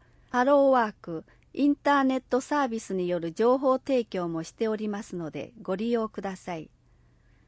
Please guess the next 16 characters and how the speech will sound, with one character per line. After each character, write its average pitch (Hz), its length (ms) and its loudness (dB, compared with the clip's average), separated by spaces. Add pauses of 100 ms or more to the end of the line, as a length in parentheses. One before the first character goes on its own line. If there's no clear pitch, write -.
(260)
羽 233 200 -2
曳 254 180 0
野 240 120 2
市 180 380 -6
地 285 220 -2
域 233 160 -4
就 240 340 -2
労 226 220 0
支 233 220 -4
援 254 160 0
セ 247 200 0
ン 220 100 -4
タ 170 240 -6
ー - 20 -8
で 156 120 -10
は、 151 220 -10